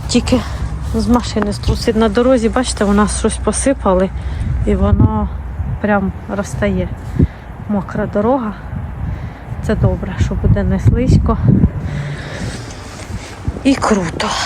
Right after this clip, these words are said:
Так, зараз буду пробувати заводити машину.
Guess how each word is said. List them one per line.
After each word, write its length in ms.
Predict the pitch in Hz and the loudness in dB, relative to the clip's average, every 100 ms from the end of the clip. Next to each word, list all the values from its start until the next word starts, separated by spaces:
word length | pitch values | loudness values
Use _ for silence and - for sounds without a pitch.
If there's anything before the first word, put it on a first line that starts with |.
| - - | -2 -2
Так, 340 | - 220 - - | 0 0 0 0
зараз 260 | 233 262 254 | 2 2 2
буду 200 | 240 240 | 0 0
пробувати 580 | 262 247 240 233 - 240 | 2 2 4 2 2 2
заводити 600 | 214 220 247 247 - 233 - - - - - - - - - - - - 247 | 2 2 4 2 0 -2 -2 -6 -6 -6 -6 -6 -6 -4 -4 -2 -2 -2 -4
машину. 920 | 240 254 - - 247 247 226 226 | -2 -2 -2 -2 -2 -2 -2 -2